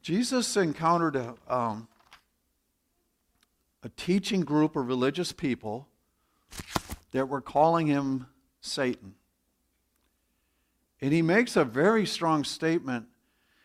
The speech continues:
He said, "A word against the Son of Man will be forgiven, but whoever speaks against the Holy Spirit will not be forgiven, either in this age or the age to come." You go, "Whoa,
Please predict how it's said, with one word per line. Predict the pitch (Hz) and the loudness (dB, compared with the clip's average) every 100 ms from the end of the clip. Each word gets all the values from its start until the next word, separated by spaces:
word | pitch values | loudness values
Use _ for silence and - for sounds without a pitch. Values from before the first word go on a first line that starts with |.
| _ | _
He | 170 | -4
said, | 170 208 175 | 2 6 6
"A | |
word | 156 175 254 285 | 6 6 8 6
against | 247 226 - | 4 2 0
the | |
Son | 165 - 196 | -4 2 2
of | 165 | 4
Man | 160 196 | 4 2
will | 175 | 2
be | 147 | 0
forgiven, | - 147 135 185 170 | -2 -4 2 2 2
but | 127 127 | 0 -2
whoever | 135 180 196 170 | 4 4 4 0
speaks | - - 175 - | -2 -4 -4 -4
against | 139 147 143 | -4 -2 -2
the | 143 | -6
Holy | 123 151 151 | -4 -2 -2
Spirit | 135 - - 156 120 120 | -2 -6 0 0 0 -2
will | 117 | -2
not | 117 127 156 160 | 0 2 2 0
be | 139 | -10
forgiven, | - 135 117 127 113 113 131 | -8 -8 -2 -2 0 -6 -2
either | 165 208 208 | 2 6 6
in | 160 147 | 6 6
this | 196 233 - | 6 6 0
age | 165 190 233 165 | 2 4 4 2
or | 143 | 0
the | 139 | 2
age | 143 170 - | 4 2 2
to | 147 | -12
come." | 120 160 151 87 - _ _ _ _ _ _ _ _ _ _ _ _ _ _ _ _ | -4 2 2 0 -18 _ _ _ _ _ _ _ _ _ _ _ _ _ _ _ _
You | 123 | -14
go, | 110 90 90 | -10 -12 -10
"Whoa, | 147 175 | -4 -4